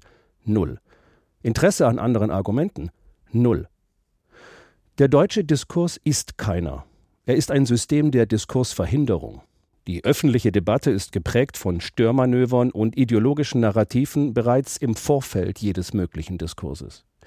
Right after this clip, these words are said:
Es wird in einer Tour ausgeschlossen, abgegrenzt, ausgegrenzt, verdächtigt und unter Verdacht gestellt.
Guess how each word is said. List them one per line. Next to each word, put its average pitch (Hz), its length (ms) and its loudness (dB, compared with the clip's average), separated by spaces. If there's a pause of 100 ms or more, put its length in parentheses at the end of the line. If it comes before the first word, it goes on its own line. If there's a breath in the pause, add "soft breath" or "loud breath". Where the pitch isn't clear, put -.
(260 loud breath)
Es 160 140 2
wird 190 140 6
in 165 80 4
einer 165 340 2
Tour 165 320 0
ausgeschlossen, 131 840 -2 (100)
abgegrenzt, 110 800 -2
ausgegrenzt, 95 880 -2
verdächtigt - 640 -4
und 92 340 -6
unter 98 220 -2
Verdacht - 400 -4
gestellt. - 540 -14